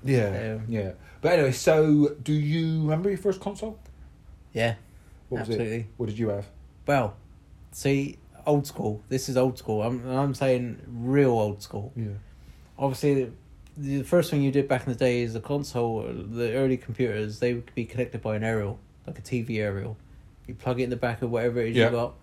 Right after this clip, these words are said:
Speaker 2: and then it goes in the back of the telly.
Speaker 1: Yeah.
Speaker 2: My first console, and I don't really know if this counts, but it was c-, it was called the Grandstand T V Gaming Centre, right?
Speaker 1: Nice name. Okay. Yeah.
Speaker 2: Very long name for it, isn't it?
Speaker 1: Yeah, yeah, yeah.
Speaker 2: Basically, it's just a black box,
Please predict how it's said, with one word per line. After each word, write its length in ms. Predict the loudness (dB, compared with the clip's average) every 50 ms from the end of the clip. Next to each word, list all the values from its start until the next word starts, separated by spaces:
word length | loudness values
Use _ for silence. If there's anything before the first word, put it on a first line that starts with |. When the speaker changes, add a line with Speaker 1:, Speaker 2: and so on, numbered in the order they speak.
| -20 -14 -10
Speaker 2:
and 160 | -8 -4 -4
then 100 | -4 -2
it 60 | -2
goes 120 | 0 0 0 0
in 60 | -2
the 20 |
back 120 | -4 -4 -4
of 40 | -6
the 80 | -6 -6
telly. 280 | -4 -4 -4 -6 -6 -8 -10 -10 -6
Speaker 1:
Yeah. 160 | -6 -6 -6 -6 -10 -20 -20 -20 -20 -20 -20 -20 -20 -14 -6 -2
Speaker 2:
My 160 | 0 0 0
first 600 | 2 2 2 2 2 0 -8 -12 -12 -14 -16 -18 -20 -20 -20 -14 -6
console, 640 | -4 -4 -4 -2 -4 -4 -2 -2 -4 -4 -8 -12 -10
and 140 | -8 -8 -6
I 40 | -6
don't 300 | -6 -6 -6 -6 -6 -6
really 200 | -4 -4 -4 -4
know 40 | -4
if 100 | -6 -8
this 120 | -14 -16
counts, 320 | -14 -12 -10 -10 -10 -12 -14
but 180 | -14 -12 -10
it 100 | -10 -10
was 100 | -12 -14
c-, 200 | -16 -16 -18 -18 -16 -12
it 60 | -12
was 120 | -12 -10 -8
called 220 | -6 -6 -6 -6
the 60 | -6
Grandstand 840 | -4 -2 -2 0 -2 -2 -4 -4 -4 -4 -2 -2 -2 -4 -6 -8 -8
T 200 | -6 -4 -4 -2
V 440 | -2 -2 -2 0 -2 -4 -6 -8 -12 -18 -20 -20 -20 -10 -4
Gaming 320 | -2 -2 -2 -2 -2 -4 -6
Centre, 420 | -6 -6 -8 -6 -8 -8 -10 -10 -12 -16 -20 -20 -20 -20 -20 -20 -20 -20 -20 -20 -20 -20 -18 -10 -6
right? 260 | -4 -4 -4 -4 -4
Speaker 1:
Nice 200 | -4 -4 -2 -2
name. 200 | -2 -2 -2 -2 -4 -6
Okay. 260 | -4 -2 -2 -2 -2 -4 -4 0
Yeah. 80 | 4
Speaker 2:
Very 180 | 6 8 8 8
long 200 | 8 6 4 4
name 260 | 2 2 2 0 -2
for 220 | -4 -4 -6 -4 -4
it, 40 | -4
isn't 120 | -4 -6
it? 60 | -8 -10 -14 -20 -10 -2
Speaker 1:
Yeah, 340 | 2 6 6 6 6 4 2 0
yeah, 100 | -2 0
yeah. 80 | 2 2
Speaker 2:
Basically, 280 | 2 2 2 2 0 0
it's 80 | 0 0
just 200 | -2 -4 -2 -4
a 60 | -2
black 340 | -2 -2 -2 -2 -4 -4 0
box, 540 | 2 2 2 0 -2 -10 -14 -16 -16 -16